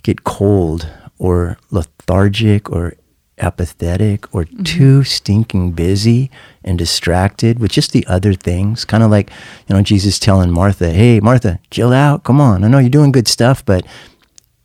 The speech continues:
Speaker 1: hey, I'm Jesus and I'm here. It's
Speaker 2: Yes.
Speaker 1: okay," right?
Speaker 2: Yeah.
Speaker 1: But it can be that way for us in the world, especially us in the world in, in today. So, um, looking for those opportunities is, um, is really, really important, and responding, even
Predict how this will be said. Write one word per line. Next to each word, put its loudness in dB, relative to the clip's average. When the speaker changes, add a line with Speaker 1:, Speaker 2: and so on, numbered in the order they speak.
Speaker 1:
hey, 2
I'm 6
Jesus 4
and 2
I'm 4
here. 4
It's 0
Speaker 2:
Yes. 2
Speaker 1:
okay," 2
right? -2
Speaker 2:
Yeah. -8
Speaker 1:
But 4
it 0
can 2
be 4
that 0
way 0
for -4
us -2
in 0
the 0
world, 0
especially -2
us -4
in -6
the -6
world -12
in, -10
in -8
today. -4
So, 2
um, 2
looking 2
for -6
those -4
opportunities -6
is, -6
um, -10
is -2
really, 4
really 2
important, -2
and 2
responding, -4
even 2